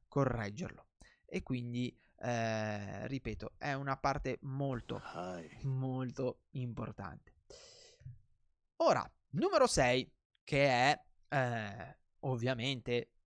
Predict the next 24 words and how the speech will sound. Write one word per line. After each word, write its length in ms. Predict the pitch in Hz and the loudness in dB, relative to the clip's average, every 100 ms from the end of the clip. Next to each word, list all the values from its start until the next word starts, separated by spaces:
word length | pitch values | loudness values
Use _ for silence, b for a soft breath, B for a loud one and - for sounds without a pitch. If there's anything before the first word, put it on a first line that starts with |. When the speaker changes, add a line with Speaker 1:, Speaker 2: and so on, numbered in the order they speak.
| _ _ | _ _
Speaker 1:
il, 580 | - 110 104 82 - - _ _ _ | -10 -10 -8 -8 -8 -12 _ _ _
il 140 | 123 | -8
tallone 360 | - 113 202 208 | -4 4 4 4
d'Achille, 480 | 151 - 190 139 120 | 2 2 2 2 0
diciamo, 440 | 117 131 120 117 | -2 -2 -4 -4
il 140 | 117 | -4
nervo 300 | 123 190 170 | 0 4 4
scoperto, 680 | 160 - - 131 123 - 123 B B - | 4 2 2 2 2 -4 -8 B B -8
eh, 440 | 127 113 110 113 - | -4 -2 -4 -6 -4
che 520 | 135 127 120 113 - | 0 2 2 0 -4
preoccupa 480 | - 147 127 127 123 | 0 2 2 0 -4
tutti 400 | 131 120 - - - | -4 -6 -6 -8 -6
i 140 | 156 | -4
genitori. 640 | 127 123 117 127 120 117 113 _ _ - | -2 -4 -4 -4 -4 -4 -8 _ _ 0
Evita 360 | 160 233 233 | 2 4 4
la 100 | 208 | 4
violenza. 680 | 202 202 139 131 127 127 - _ _ _ _ - - _ _ _ _ | 6 6 6 2 0 0 0 _ _ _ _ -20 -20 _ _ _ _
È 140 | - 143 | -4 4
l'arma 320 | 143 131 117 | 4 4 0
dei 140 | 113 | -2
deboli 360 | 117 190 262 285 _ _ | 2 2 2 -4 _ _
e 120 | 208 | -2
dei 120 | 147 | 0
vigliacchi. 600 | 143 156 123 - - - | -2 -6 -8 -10 -8 -8